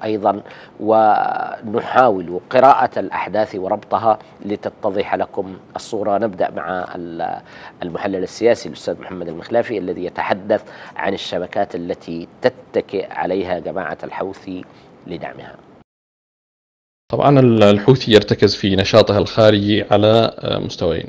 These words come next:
Speaker 2: المستوى شبكات، آه، الدعم، آه، الناعم، آه، خارجيًا، وشبكات التواطؤ مع كل أسف، آه، داخليًا.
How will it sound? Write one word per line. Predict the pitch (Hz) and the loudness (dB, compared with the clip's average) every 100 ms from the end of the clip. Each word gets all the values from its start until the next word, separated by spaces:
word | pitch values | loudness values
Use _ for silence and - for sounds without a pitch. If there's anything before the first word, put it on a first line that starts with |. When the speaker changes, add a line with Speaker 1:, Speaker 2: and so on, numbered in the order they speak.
| - | -6
Speaker 2:
المستوى | 104 101 98 98 92 98 98 - 123 135 - 139 131 131 - - | -2 0 0 0 0 0 -2 -4 -2 -2 2 6 8 6 2 -6
شبكات، | - - - 110 101 - 113 | -6 -6 -2 -2 -2 -4 -10
آه، | 110 120 - 101 | -10 -10 -10 -6
الدعم، | 101 98 95 - _ | 2 2 0 -12 _
آه، | - 90 104 | -8 -4 -2
الناعم، | 107 110 101 90 92 - | 0 2 2 -2 -6 -8
آه، | - | -10
خارجيًا، | - - 98 92 104 107 101 120 127 - | -12 -10 -8 -4 -2 0 0 -2 -6 0
وشبكات | 98 101 101 95 90 - 107 107 - - | 2 2 2 -6 -4 0 0 0 -8 -10
التواطؤ | 101 98 - - - 104 101 101 - 92 | -10 -8 -8 -10 -2 4 4 4 0 -6
مع | 92 | -12
كل | - 98 | -8 -6
أسف، | - - - - - | -6 -8 -12 -14 -14
آه، | 110 - - | -10 -10 -4
داخليًا. | 113 - - - - | -4 -4 -8 -10 -10